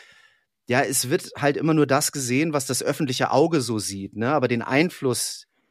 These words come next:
den du hast im Lockerroom, den sieht halt niemand. Und er sagt auch, „Ich bin so, wie ich bin und ich werd so bleiben. Und wenn ich halt keine Lust hab, mit den Medien zu sprechen, dann mach ich's halt auch nicht.“ Und da will ich dich fragen, ich meine, du kennst das aus dem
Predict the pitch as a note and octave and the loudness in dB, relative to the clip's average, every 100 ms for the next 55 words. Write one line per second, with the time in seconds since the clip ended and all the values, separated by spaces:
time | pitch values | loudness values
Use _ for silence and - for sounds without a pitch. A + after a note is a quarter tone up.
0 | _ B2+ B2 A2+ A#2+ - A#2+ A2+ C#3 D3 | _ 0 2 2 2 2 0 2 2 4
1 | A#2+ A#2 A2 G#2 A#2 A2 C3 C3 A2+ G2 | 2 0 -2 -2 -2 -2 -4 0 0 0
2 | G#2+ G#2+ G2+ G2+ A2 G#2+ A#2 B2 - A#2+ | -2 -2 -2 -2 -4 -2 0 -2 0 0
3 | C3 G#3 - C3 D3 D3 C3+ A#2 - C3 | 2 0 -2 0 0 -2 -2 -4 0 0
4 | D#3+ C3+ B2+ B2 - - A#2+ B2 G2+ G#2+ | 2 0 -2 -6 -8 -2 -2 -2 0 4
5 | A2+ B2+ E3 - _ - _ _ B2+ C3 | 6 4 0 -8 _ -20 _ _ 0 2
6 | C#3+ C3 C#3 A#2 C#3 F#3 C#3+ B2+ B2+ B2 | 2 2 2 2 2 2 0 0 -2 0
7 | B2 C#3+ C3 - A2+ - C3+ D3+ D3 F3 | 2 2 0 -2 -6 -4 -2 0 0 0
8 | G#3 - G#2+ G#2 - - A2+ - - - | 0 -2 -4 -4 -6 -6 -6 -6 -14 -20
9 | - - _ _ C3 C3 C3+ D#3+ D#3 D3 | -20 -20 _ _ -2 2 2 2 -2 -4
10 | - D3 D#3+ E3 B2+ C#3 C3+ C3 D3+ F#3 | -4 2 2 2 -2 -2 -2 -2 -4 -2
11 | D#3+ - C#3+ C3 B2 A#2+ | -2 -2 -4 -2 -2 -4